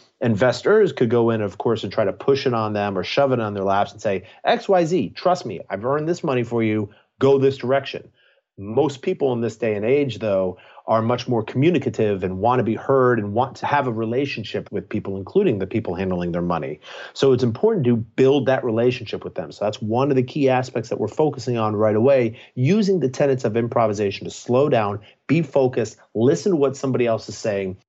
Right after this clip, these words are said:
use the elements of what they're saying to show that you understand them, thereby strengthen the relationship with them, and then ultimately show them why the X Y Z investment best services them.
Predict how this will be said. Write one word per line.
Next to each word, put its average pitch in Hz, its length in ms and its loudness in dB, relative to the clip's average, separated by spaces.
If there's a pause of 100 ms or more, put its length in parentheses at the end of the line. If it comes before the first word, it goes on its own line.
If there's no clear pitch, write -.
(180)
use 170 320 4
the 160 100 4
elements 151 400 2
of 101 140 -4
what 117 180 0
they're 113 100 -4
saying 107 300 -6
to 98 80 -6
show 170 380 2
that - 120 0
you 123 240 -2
understand 135 760 0
them, 95 240 -4 (200)
thereby 127 300 2
strengthen 139 680 0
the 110 80 2
relationship 113 680 2
with 98 140 -4
them, 101 260 0 (240)
and 151 100 0
then 165 140 2 (100)
ultimately 151 540 2
show 131 260 2
them 110 300 0
why 131 400 2
the 113 240 -2
X 120 220 -2
Y 113 200 0
Z 110 200 -2
investment 101 720 -4
best 104 400 -2 (240)
services 104 560 -2
them. 82 320 -8